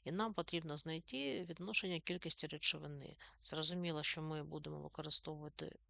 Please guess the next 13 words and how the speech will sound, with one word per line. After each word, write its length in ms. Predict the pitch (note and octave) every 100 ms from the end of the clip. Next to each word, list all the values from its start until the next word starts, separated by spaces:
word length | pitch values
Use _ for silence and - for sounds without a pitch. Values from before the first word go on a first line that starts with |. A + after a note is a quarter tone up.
| - -
якусь 520 | E3+ - E3+ - -
із 180 | F3 -
формул, 500 | - B3 C#4+ C4 F3
але 300 | - D3 D#3+
краще, 480 | - - D3 C#3+ -
якщо 360 | - C3+ - -
це 160 | - D#3
формула 560 | - D3+ D3 D3+ - - - - - - -
маси 340 | D3+ C#3+ E3+
ділить 280 | - D#3+ -
на 60 |
малярну 440 | D3+ D3+ D3+ D3 E3
масу, 360 | G3 B3 -